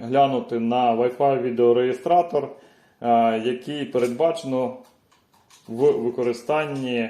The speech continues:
бю-, під бюджетні камери, які працюють на додатку I T C, ну і не тільки.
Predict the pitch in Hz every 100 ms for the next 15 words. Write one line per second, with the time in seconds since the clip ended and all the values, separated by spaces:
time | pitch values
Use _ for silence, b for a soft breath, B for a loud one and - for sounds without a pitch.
0 | - 110 110 123 - - 143 120 120 127
1 | 123 131 214 117 - 151 143 131 123 117
2 | - _ _ _ _ _ _ _ _ _
3 | _ _ _ 120 120 131 127 117 113 -
4 | 151 139 113 120 117 107 107 120 117 -
5 | 107 104 101 110 - 156 160 135 139 135
6 | 113 - 98 92 -